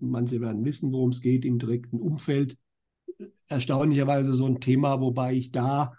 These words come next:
ein bisschen anderer Ansicht bin. Das hat nicht unbedingt was mit Maskenfallen zu tun. Da gibt's noch andere Hintergründe. Ich will da jetzt auch nicht weiter drauf eingehen. Aber man darf auch nicht alles über einen Kamm scheren. Ja? Aber es gibt eine Reihe, äh, von Kanälen, auch auf YouTube. Und ich find's immer ganz,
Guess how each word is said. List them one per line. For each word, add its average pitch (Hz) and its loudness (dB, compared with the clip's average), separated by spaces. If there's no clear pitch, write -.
ein 127 -2
bisschen 127 -2
anderer 135 0
Ansicht 135 -4
bin. 147 -2
Das 135 -4
hat 131 -6
nicht 131 -2
unbedingt 127 0
was 123 -4
mit 120 -2
Maskenfallen 113 -2
zu - -10
tun. 117 -2
Da 113 -4
gibt's 120 -6
noch 123 0
andere 156 0
Hintergründe. 135 -2
Ich 123 -6
will 120 -2
da 120 0
jetzt 117 -4
auch 131 -2
nicht 120 -2
weiter 127 -2
drauf 127 -6
eingehen. 131 2
Aber 131 2
man 127 8
darf 131 0
auch 131 -2
nicht 127 2
alles 131 0
über 127 0
einen 113 2
Kamm 170 0
scheren. 175 2
Ja? 135 -2
Aber 139 0
es 127 -2
gibt - -8
eine 127 0
Reihe, 139 2
äh, 135 -6
von 127 -2
Kanälen, 123 2
auch 120 -6
auf 123 -4
YouTube. 143 0
Und 123 -2
ich 117 -10
find's 156 -4
immer 127 0
ganz, 123 -2